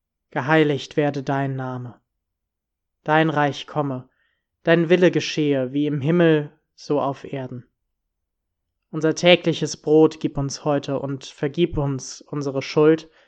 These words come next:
wie auch wir vergeben unseren Schuldigern. Und führe uns nicht in Versuchung, sondern erlöse uns von dem Bösen. Denn dein ist das Reich und die Kraft und die Herrlichkeit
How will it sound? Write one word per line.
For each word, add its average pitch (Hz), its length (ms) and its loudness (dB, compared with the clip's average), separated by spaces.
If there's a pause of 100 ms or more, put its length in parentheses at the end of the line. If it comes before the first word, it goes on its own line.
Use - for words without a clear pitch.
(680)
wie 151 160 4
auch 143 160 0
wir 143 180 2
vergeben 139 580 -4
unseren 131 340 -10
Schuldigern. 123 680 -10 (1040)
Und 160 140 -10
führe 170 300 4
uns 151 220 -2
nicht 156 320 0
in 143 120 -4
Versuchung, 139 760 -2 (340)
sondern 151 400 -2
erlöse 147 480 2
uns 123 500 -6
von 139 200 -8
dem 139 180 -4
Bösen. 127 460 0 (1000)
Denn 143 140 -8
dein 147 340 2
ist - 200 -6
das 147 180 -6
Reich 143 500 -2 (760)
und - 140 -12
die 143 80 -6
Kraft - 540 -4 (800)
und - 120 -20
die 139 80 -4
Herrlichkeit 139 960 -2